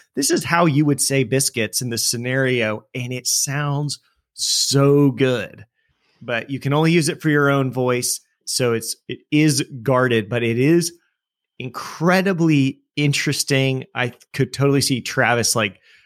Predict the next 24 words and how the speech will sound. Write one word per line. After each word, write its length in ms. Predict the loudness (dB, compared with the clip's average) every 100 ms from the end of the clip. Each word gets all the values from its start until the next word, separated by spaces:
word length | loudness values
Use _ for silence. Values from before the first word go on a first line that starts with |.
| _ -10
loving 640 | -4 2 2 4 0 2
this 400 | 2 2 0 0
when 380 | 2 2 0 -6 _ -4
I 100 | 0
say 160 | 2 2
something 340 | 2 0 -2
goofy 380 | -2 -2 2 0
in 120 | 0
a 40 |
podcast, 760 | -2 -2 -4 -2 -2 0 -2 -4 _ _
uh, 260 | -4 -2 0
that 140 | -2
he 160 | -4 -6
could 360 | -2 -2 -2 -4
edit 260 | -2 -2 -2 -2
that 180 | -4 0
out. 300 | 0 0 -2
And 100 | 0
then 80 | 2
he's 180 | 2 2
like, 260 | 0 0
"Oh 140 | -2 -2
gosh, 440 | -2 -2 -4 -10 _ -4
uh, 540 | 0 2 2 2 -2